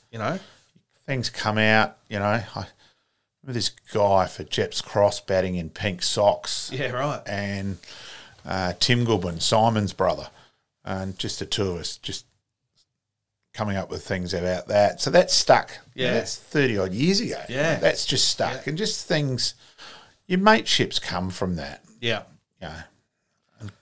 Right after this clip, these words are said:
Speaker 2: let's, I reckon a lot of people who, if they're not involved in sport, don't sort of get it,
Speaker 1: Mm.
Speaker 2: that it's, it's not really the playing element. It's,
Speaker 1: No.
Speaker 2: it's everything else. It's the
Speaker 1: Yeah.
Speaker 2: social side of it's way more important
Speaker 1: Absolutely. So
Speaker 2: than playing.
Speaker 1: what happens before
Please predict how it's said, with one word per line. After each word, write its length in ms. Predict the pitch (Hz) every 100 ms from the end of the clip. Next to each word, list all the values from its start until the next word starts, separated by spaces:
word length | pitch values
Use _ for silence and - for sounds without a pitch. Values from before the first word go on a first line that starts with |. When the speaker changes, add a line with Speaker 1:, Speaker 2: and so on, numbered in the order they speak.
| -
Speaker 2:
let's, 480 | 190 202 - - - - _ _ _ _ -
I 40 | 165
reckon 400 | - 311 226 - _ _ _ _ _
a 60 | 113
lot 160 | 139
of 80 | 139
people 300 | 151 151 127
who, 100 | 104
if 120 | 101
they're 120 | 110
not 220 | 92 107 139
involved 420 | 113 87 82 78
in 140 | 82
sport, 420 | - - 92 87 - _
don't 300 | 107 120 165
sort 300 | - - 127
of 100 | 90 -
get 220 | 101 113
it, 200 | 90 - 139
Speaker 1:
Mm. 140 | 147
Speaker 2:
that 80 | 131
it's, 280 | - - - _ _ _
it's 100 | _ -
not 140 | 175
really 180 | 190 202
the 80 | 117
playing 520 | - - 92 127 143
element. 380 | 107 92 80 85
It's, 320 | 90 - - 139
Speaker 1:
No. 160 | 135 - - - -
Speaker 2:
it's 160 | 120
everything 320 | 151 139 117 104
else. 460 | 113 - - -
It's 100 | - -
the 40 | 135
Speaker 1:
Yeah. 40 |
Speaker 2:
social 340 | 151 143 - 107
side 240 | 101 92
of 80 | 80
it's 180 | - -
way 260 | 87 104 95
more 220 | 80 147
important 540 | - - - - 85 127
Speaker 1:
Absolutely. 540 | 135 - 120 120 98
So 400 | - 120 117 113 -
Speaker 2:
than 80 | 71
playing. 380 | - 92 143 143
Speaker 1:
what 180 | 139
happens 380 | 131 139 127 120
before 600 | - 107 - 120 117 104